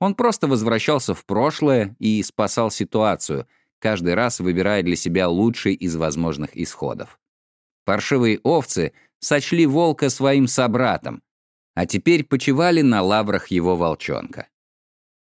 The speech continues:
Эдвард не считал себя психом. Он считал себя брошенным.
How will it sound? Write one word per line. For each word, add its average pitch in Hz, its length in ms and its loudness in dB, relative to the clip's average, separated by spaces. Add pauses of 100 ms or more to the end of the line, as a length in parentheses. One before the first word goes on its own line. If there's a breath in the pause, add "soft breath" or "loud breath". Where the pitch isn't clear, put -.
Эдвард 131 560 2
не 123 200 4
считал 120 420 -2
себя 78 320 -4
психом. - 480 -4 (480)
Он 160 120 2
считал 139 380 0
себя 117 300 0
брошенным. 87 720 -2